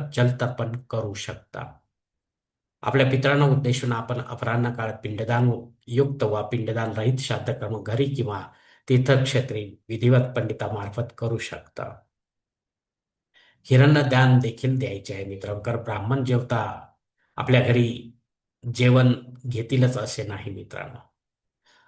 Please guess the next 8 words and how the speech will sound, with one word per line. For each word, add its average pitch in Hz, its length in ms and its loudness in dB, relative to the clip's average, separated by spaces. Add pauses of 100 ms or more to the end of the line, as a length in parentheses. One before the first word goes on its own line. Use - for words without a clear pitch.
अन्न, 143 240 6
वस्त्र, 123 400 4
जानवेजोड, 117 640 2
दक्षिणा 113 340 -4
इत्यादी 104 480 -4
यथाशक्ती 127 540 0
सत्पात्री 120 580 -2
पंडिताला 107 800 -8